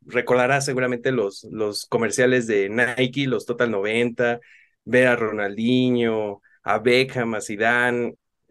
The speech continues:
porque también los de Adidas, pues, los diseños me gustaban mucho. Vi la película de Gol, las camisetas que utilizan, pues, tanto Champions como la Liga, me llama-, llamaba mucho la atención. Digamos que fue como amor al diseño de las camisetas, ¿no? Y a quienes las,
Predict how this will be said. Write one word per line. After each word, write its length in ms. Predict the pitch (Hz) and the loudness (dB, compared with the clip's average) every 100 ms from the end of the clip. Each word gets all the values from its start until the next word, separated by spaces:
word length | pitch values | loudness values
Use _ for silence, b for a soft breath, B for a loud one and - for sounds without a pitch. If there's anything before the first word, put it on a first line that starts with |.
| - | -4
porque 220 | 131 131 | -2 0
también 260 | 135 127 135 | 2 4 4
los 120 | 135 | 4
de 60 | 123 | 2
Adidas, 600 | 113 127 131 131 135 - _ | 2 2 2 2 -4 -16 _
pues, 180 | 101 101 | -20 -18
los 340 | 95 98 107 | -12 -6 -6
diseños 360 | 107 113 123 135 | -4 -4 0 2
me 80 | 127 | 0
gustaban 380 | 101 - 110 107 | -2 -2 -4 -2
mucho. 640 | 120 131 - 123 123 127 _ - | -2 -2 0 0 0 -6 _ -6
Vi 140 | 120 151 | 2 4
la 160 | 143 | 4
película 440 | 123 127 131 131 104 | 2 -2 0 2 2
de 120 | 104 | 2
Gol, 520 | 123 139 139 143 127 - | 2 2 2 0 -2 -4
las 260 | 104 98 | -6 -6
camisetas 480 | - 104 104 117 117 | -10 -10 -8 -4 -4
que 80 | 107 | -4
utilizan, 640 | 101 107 110 117 113 90 _ | -10 -8 -4 -2 -4 -8 _
pues, 400 | 87 87 92 85 | -20 -18 -20 -16
tanto 280 | - 107 113 | -6 -4 -2
Champions 540 | 107 127 135 143 131 120 | -2 0 0 0 -2 -2
como 200 | 107 98 | -6 -4
la 120 | 98 | -4
Liga, 360 | 117 123 131 135 b b b _ | -2 0 0 -2 b b b _
me 160 | - 117 | -2 0
llama-, 300 | 120 120 123 | 2 2 0
llamaba 420 | 127 123 127 139 139 | 0 2 4 4 2
mucho 240 | 139 131 _ _ | -2 -8 _ _
la 200 | - 127 | -6 -4
atención. 380 | 117 110 127 131 | -2 -4 -2 -2
Digamos 360 | 143 165 226 | 2 4 2
que 120 | - 151 | 2 -2
fue 260 | 147 160 | 0 0
como 220 | 190 175 | 0 0
amor 480 | 123 123 127 135 151 | 0 2 2 4 4
al 160 | 156 156 | 4 2
diseño 540 | 127 117 131 135 135 | -4 -6 -4 -2 0
de 80 | 123 | 0
las 140 | 101 | -2
camisetas, 500 | - 98 90 110 92 | -6 -8 -6 -6 -6
¿no? 180 | 107 135 | -2 -2
Y 200 | 160 135 | 0 2
a 140 | 117 117 | 2 0
quienes 380 | 143 151 147 | -6 -2 -2
las, 360 | 135 107 - - | 0 -2 -4 -16